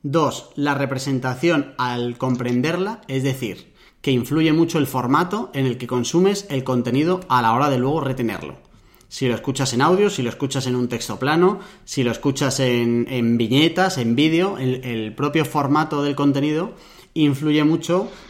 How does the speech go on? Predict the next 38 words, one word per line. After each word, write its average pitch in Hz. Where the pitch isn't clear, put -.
para 139
luego 147
la 143
velocidad 127
que 135
puedas 131
tener 113
de 104
olvido. 151
Y 175
por 180
último, 202
factores 139
fisiológicos. -
Si -
has 120
dormido 120
poco 151
o 135
si 131
has 120
comido 113
poco, 139
por 127
ejemplo, 139
te -
va 113
a 113
costar 113
más 117
retenerlo 117
en 101
el 98
largo 104
plazo, 151
que 135
tiene 123
sentido. 87